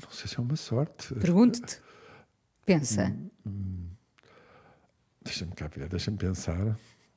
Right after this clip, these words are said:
Speaker 1: Estás a ver eu a pensar aí? <laughs> Ah, eu acho que sim. Eu acho que sim. Imagina que eu tenho sido bancário.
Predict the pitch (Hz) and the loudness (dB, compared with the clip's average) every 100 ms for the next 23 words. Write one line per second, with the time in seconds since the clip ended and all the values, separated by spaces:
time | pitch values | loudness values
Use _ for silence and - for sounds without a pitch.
0 | _ - 95 92 90 87 - 90 - 98 | _ -6 -2 0 2 0 0 -4 -2 -2
1 | 95 87 - - - 117 - - - - | 0 -2 -4 -6 0 0 0 -14 -18 -18
2 | - - - - _ 123 107 98 98 95 | -20 -20 -20 -20 _ 4 8 8 6 4
3 | 107 - _ _ _ _ 180 175 135 147 | 2 -4 _ _ _ _ 6 8 6 4
4 | - - - 90 90 _ _ _ - 208 | -2 -6 -2 -4 -6 _ _ _ -16 -2
5 | 139 107 101 - - - 78 78 107 127 | 2 4 2 -2 -8 -8 -8 -2 2 4
6 | 143 - 123 120 113 120 101 95 - - | 4 2 2 0 0 -4 -2 -2 -2 -8
7 | - 76 | -8 -14